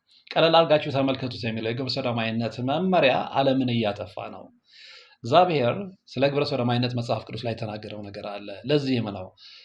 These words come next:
የሰደሙንና የገሞራን ታሪክ ስናነብ የደረሰውን መቅሰፍት የምንመለከተው። ያ ነገር ተመልሶ ደግሞ ምድራችን ላይ እንዲፈጸም አንፈልግም። አሁን ግን ስፔሻሊ ከውጭ ነው ኮፒ ፔስት ሆኖ የመጣው ይሄ የሲግማ ቦይስ፣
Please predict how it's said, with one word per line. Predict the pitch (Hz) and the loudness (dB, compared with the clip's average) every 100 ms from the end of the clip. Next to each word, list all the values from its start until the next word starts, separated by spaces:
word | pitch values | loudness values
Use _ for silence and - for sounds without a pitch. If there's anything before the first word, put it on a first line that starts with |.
| _ - | _ -2
የሰደሙንና | 127 139 - 139 139 131 127 | 2 2 0 0 2 2 0
የገሞራን | 123 123 120 117 113 113 | 0 0 0 2 0 0
ታሪክ | 117 120 | -2 -4
ስናነብ | - 139 135 131 185 | -4 -2 0 0 2
የደረሰውን | 127 123 120 113 113 | 2 4 2 0 -2
መቅሰፍት | 117 120 107 | -2 -4 -4
የምንመለከተው። | 110 104 104 107 104 107 110 110 117 | -8 -10 -10 -10 -12 -12 -10 -10 0
ያ | 139 | 2
ነገር | 139 135 | 2 0
ተመልሶ | 127 120 117 113 | 0 -2 -2 -4
ደግሞ | 117 117 | -6 -4
ምድራችን | 135 123 123 123 | -2 4 4 4
ላይ | 110 | 0
እንዲፈጸም | 113 104 107 - 101 | -2 -4 -8 -8 -12
አንፈልግም። | 101 - 104 107 117 - - - - | -14 -14 -14 -12 -14 -16 -18 -12 -2
አሁን | 170 208 175 | 2 2 2
ግን | 127 127 - | 2 0 -2
ስፔሻሊ | - 180 - 110 123 175 - - _ | -2 0 0 0 0 -4 -8 -20 _
ከውጭ | - 143 135 | 0 2 2
ነው | 151 117 | 0 0
ኮፒ | 123 120 | 0 -4
ፔስት | 123 123 120 | -2 -4 -2
ሆኖ | 113 | -4
የመጣው | 110 117 - 110 | -4 -4 -4 -2
ይሄ | 120 143 175 107 113 - - - | -2 -2 -2 0 0 -2 -10 -14
የሲግማ | 117 113 101 143 123 120 117 | -10 -8 -4 -4 -2 0 0
ቦይስ፣ | 117 113 104 | 0 -2 -2